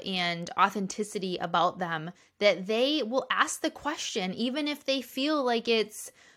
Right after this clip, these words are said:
you know, a dumb question, quote unquote, or they know that it's not a dumb question, 'cause no question's a dumb question. Or these people who will throw out an idea and be like, "I know this is kind of crazy, but I'm gonna throw it out there." Or they,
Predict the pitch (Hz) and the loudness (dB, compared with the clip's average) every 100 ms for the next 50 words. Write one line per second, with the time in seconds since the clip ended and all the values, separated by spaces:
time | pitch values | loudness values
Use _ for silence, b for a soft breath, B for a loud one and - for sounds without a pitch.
0 | b - - _ 208 226 185 180 196 202 | b -20 -20 _ 0 2 4 4 4 6
1 | 202 214 233 240 208 - 180 - 180 170 | 8 8 6 4 2 0 -6 0 2 2
2 | 170 165 156 185 214 208 262 285 220 220 | 2 2 6 6 6 8 8 6 4 2
3 | 196 180 175 165 - 180 196 214 226 233 | 2 2 2 0 -2 -2 0 2 4 4
4 | 233 214 180 180 180 - 156 - 151 147 | 4 -2 2 0 0 -4 -4 -4 -4 -6
5 | B B B - 214 233 226 - 247 254 | B B B 0 2 2 0 -2 -2 2
6 | 240 226 - 220 214 196 214 - 220 233 | 2 2 -2 0 0 0 0 0 4 6
7 | 254 226 214 180 196 254 214 185 170 180 | 6 4 2 0 2 6 8 8 6 0
8 | b b b - 208 202 196 190 185 180 | b b b -2 2 4 6 4 2 -4
9 | - 226 214 208 247 311 285 277 294 285 | 0 6 8 8 6 6 4 -2 0 0
10 | - 277 277 233 208 226 233 220 214 208 | 2 2 4 2 2 4 2 0 0 6
11 | 196 208 - 170 165 202 202 220 247 240 | 6 6 2 -2 0 -2 2 4 4 0